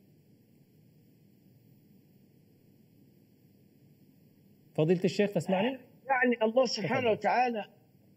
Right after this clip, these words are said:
Speaker 2: عندما ذكر الفقراء قال: "تعرفهم بسيماهم لا يسألون الناس إلحافا". فالأصل الفقير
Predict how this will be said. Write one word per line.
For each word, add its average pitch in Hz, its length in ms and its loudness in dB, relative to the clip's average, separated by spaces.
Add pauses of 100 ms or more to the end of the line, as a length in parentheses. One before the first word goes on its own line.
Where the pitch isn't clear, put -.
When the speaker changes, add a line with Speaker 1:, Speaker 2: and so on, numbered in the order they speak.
(340)
Speaker 2:
عندما 196 420 4
ذكر 175 360 0
الفقراء 175 640 0 (120)
قال: 165 360 2
"تعرفهم 170 500 -2
بسيماهم 175 680 0
لا 190 400 2
يسألون 185 640 -10
الناس 170 400 -6
إلحافا". 143 500 -8 (1400)
فالأصل 185 1000 0
الفقير 190 760 2